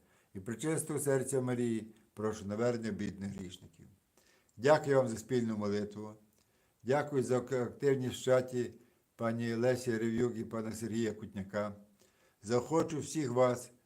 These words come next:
двадцять один нуль нуль на каналі Корисні новини долучатися до спільної молитви за швидкий і справедливий мир в Україні.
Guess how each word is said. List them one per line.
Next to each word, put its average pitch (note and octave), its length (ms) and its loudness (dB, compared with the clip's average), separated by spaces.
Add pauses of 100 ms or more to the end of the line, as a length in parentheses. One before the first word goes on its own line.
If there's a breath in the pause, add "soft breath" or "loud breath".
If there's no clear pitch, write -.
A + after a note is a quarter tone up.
(140)
двадцять C#3 420 0
один C3+ 280 2
нуль C3 120 -2
нуль A#2 300 -2 (420 loud breath)
на A#2 160 -2
каналі C3+ 440 2
Корисні A2+ 480 0
новини A#2+ 520 -2 (380 soft breath)
долучатися A2 680 4
до G#2+ 140 -6
спільної G#2 480 -2
молитви C3+ 680 -2 (300 loud breath)
за G#2+ 140 -4
швидкий A2 480 -4
і B2+ 40 0
справедливий A2 600 -2
мир G#2+ 220 -2
в G#2 60 -6
Україні. F2+ 520 -10